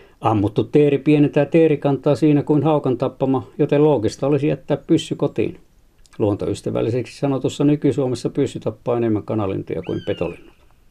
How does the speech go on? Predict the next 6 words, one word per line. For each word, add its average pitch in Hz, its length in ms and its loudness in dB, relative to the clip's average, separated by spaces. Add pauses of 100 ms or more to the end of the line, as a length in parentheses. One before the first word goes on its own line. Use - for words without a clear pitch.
(1080)
Seppo 240 320 2
Sulkova 156 400 4
kuoli 135 280 2
kahdeskymmeneskahdeksas 123 1120 0
tammikuuta 110 600 0
kahdeksankymmentäseitsemänvuotiaana. 107 1700 -4